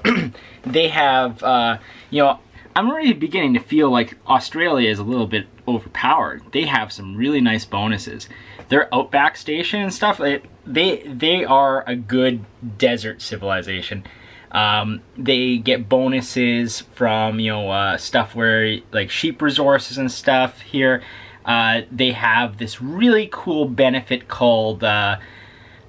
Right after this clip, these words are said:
uh, Civ Ability Land Down Under. They get plus three housing in coastal cities, pastures. Uh, you can c-, trigger, uh, pastures can trigger a culture bomb. Yields from campuses, commercial hubs, holy sites,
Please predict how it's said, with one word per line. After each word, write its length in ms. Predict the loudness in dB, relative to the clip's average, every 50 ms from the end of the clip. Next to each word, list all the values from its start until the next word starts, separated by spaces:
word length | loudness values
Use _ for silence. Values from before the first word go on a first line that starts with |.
| -20 -10 -4
uh, 280 | 0 2 2 2 2
Civ 220 | 0 0 -2 0 0
Ability 520 | -2 -2 -2 0 2 2 2 2 0 -2
Land 480 | 0 0 2 2 4 2 2 2 2 2
Down 340 | 2 2 2 0 -2 -4 -2
Under. 540 | 0 0 0 2 2 0 2 2 0 0 -2
They 160 | -2 -2 -2 0
get 380 | 2 0 0 0 -2 -4 -10
plus 380 | -16 -4 0 2 2 2 2 -2
three 240 | -8 -8 -6 -6 -4
housing 460 | -2 0 0 2 2 0 -2 0 0
in 120 | 2 0
coastal 420 | 0 0 -2 -2 -4 -2 -4 -6 -4
cities, 420 | -4 -4 -4 -2 -2 -2 -4 -6
pastures. 920 | -6 -2 0 0 0 0 -2 -4 -10 -6 -4 -2 -2 -2 -4 -6 -10 -14 -16 -20 -20 -20 -20 -20 -14 -6 0
Uh, 200 | 2 2 2 2
you 160 | 0 -2 -4
can 280 | -6 -4 -4 -4 -4 -4
c-, 240 | -8 -12 -12 -12
trigger, 600 | -10 -6 -4 -4 -2 0 0 2 2 2 2 2
uh, 140 | 2 0 0
pastures 460 | 2 2 0 0 0 -4 -10 -10 -10
can 120 | -12 -12 -10
trigger 320 | -8 -8 -6 -4 -2 -2
a 60 | -2
culture 400 | -4 -4 -4 -4 -4 -4 -4 -4
bomb. 420 | -2 0 0 0 0 -2 -4 -6 -8
Yields 360 | -6 -2 0 2 2 2 0
from 140 | -4 -10 -8
campuses, 520 | -6 -6 -6 -6 -6 -8 -6 -8 -8 -8
commercial 360 | -6 -4 -4 -4 -2 -2 -2
hubs, 240 | -2 -2 -2 -2 0
holy 220 | 2 4 4 4 4
sites, 300 | 2 0 0 0 -2